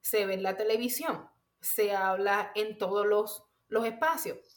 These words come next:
Entonces, ¿qué ocurre? De-, desde el punto psicológico, este plano externo, esta narrativa que al principio surge externamente, ¿verdad? Es una narrativa impuesta, no se queda externa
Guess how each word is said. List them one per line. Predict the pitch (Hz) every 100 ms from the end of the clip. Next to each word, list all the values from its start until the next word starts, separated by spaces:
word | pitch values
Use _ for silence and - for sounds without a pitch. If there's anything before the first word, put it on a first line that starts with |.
| -
Entonces, | 220 208 262 262 -
¿qué | -
ocurre? | 220 220
De-, | 196 196 -
desde | 190 208 190
el | 208 208
punto | 226 240 262 - 302 302 302 - _ -
psicológico, | - 294 294 294 - 294 262 226 220 220 - _ _ _ _ _ _ -
este | 233 233 - - 285
plano | 285 294 294 294
externo, | 294 294 - - 339 311 233 202
esta | 208 - 247
narrativa | 262 269 277 269 302 302 254 214 214 214 -
que | - 214 208 - - _ _ _ _ -
al | 233 -
principio | 240 226 226 - 269 294 294 254 233 226 226 226 - - _ _
surge | - - 269 302 262 240 233 226 -
externamente, | 226 - - 240 262 254 208 185
¿verdad? | 180 196 240
Es |
una | 233 240
narrativa | 240 254 254 254 247 247
impuesta, | 277 277 403 415 - 233 233 -
no | 220 226 381
se | - 427
queda | - 240 240
externa | 180 - 277 254 175 -